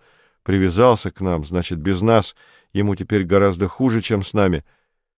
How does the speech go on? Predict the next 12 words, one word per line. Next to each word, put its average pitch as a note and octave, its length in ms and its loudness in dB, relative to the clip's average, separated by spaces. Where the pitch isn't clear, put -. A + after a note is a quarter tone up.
"Привыкнет", G#2+ 800 -6
повторял E2 480 -4
я E2 120 -2
про F2 140 -6
себя, E2 360 -2
"ничего, A#2+ 480 -4
привыкнет". A#2 680 -4
Я A2+ 200 4
увидел, B2+ 320 4
что A#2+ 180 2
Майка B2 540 4
остановилась, A#2 840 2